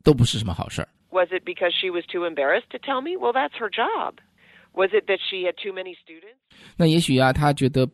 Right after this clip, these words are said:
Speaker 1: 很难为情，是吧？不好意思告诉我。可是他是老师，哎，怎么能不告诉我呢？或者说他学生太多了，他没时间给他打分。那他这也是他的工作啊，他怎么能没有时间去看这个学生做的读书报告呢？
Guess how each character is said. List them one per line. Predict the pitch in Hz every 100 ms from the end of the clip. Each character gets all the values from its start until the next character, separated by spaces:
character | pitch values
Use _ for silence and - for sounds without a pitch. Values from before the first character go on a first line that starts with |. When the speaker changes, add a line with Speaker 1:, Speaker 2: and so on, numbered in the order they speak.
| -
Speaker 1:
很 | 139
难 | 131 147
为 | 190
情， | - 107
是 | 139
吧？ | 160 120
不 | -
好 | 147 104
意 |
思 | -
告 | 151 160
诉 | 127 95
我。 | 73 -
可 | -
是 | 147
他 | 202
是 | 190
老 | 135
师， | - - 127
哎， | 110
怎 | 113
么 | 113
能 | 104
不 | 131
告 | 127
诉 | 104 92
我 | 76
呢？ | 60 - _ - -
或 | 175
者 | 131
说 | 143 143
他 | - 139 139
学 | 127
生 | 127 131
太 | 117
多 | 107
了， | 104 -
他 | 120
没 | 135
时 | 143 135
间 | 151
给 | 135
他 | 113
打 | -
分。 | - 87 - _ _ _ _
那 | 220
他 | 202
这 | 285 359
也 |
是 | -
他 | 156
的 |
工 | 127 123
作 | 131 127
啊， | 110
他 | 175
怎 | 98
么 |
能 | 104 107
没 |
有 | 151
时 | 117 113
间 | 120 143
去 | 143 - 135 113 _
看 | - 156
这 | 127
个 | 117 107 - - -
学 | - 117
生 | 147 160
做 | 175 131
的 | 110
读 | 110
书 | 117 147
报 | 156 139
告 | 139 156
呢？ | 139